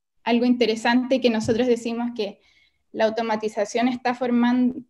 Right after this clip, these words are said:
está jugando un rol muy importante para motivar como este desarrollo de movimientos, pero ellos como que siguen hablando de algo distinto,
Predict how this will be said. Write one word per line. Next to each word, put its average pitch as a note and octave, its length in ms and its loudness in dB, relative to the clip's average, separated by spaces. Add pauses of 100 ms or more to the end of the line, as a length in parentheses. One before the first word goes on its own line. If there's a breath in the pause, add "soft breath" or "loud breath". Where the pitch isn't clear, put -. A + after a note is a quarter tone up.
está A#3 300 -6
jugando A#3 340 2
un A3 100 -4
rol A3+ 160 0
muy A#3 160 0
importante A#3 680 0
para A3+ 200 -2
motivar G#3 720 -2
como A3+ 180 -6
este A3 720 -4
desarrollo A3 640 -2
de G3+ 340 -4 (400)
movimientos, A#3+ 840 -2
pero A#3 160 2
ellos A#3+ 380 2
como A#3 480 -2
que G#3 360 -4
siguen B3 420 0
hablando A#3+ 400 2
de A#3 80 4
algo A#3 200 0
distinto, B3 760 -4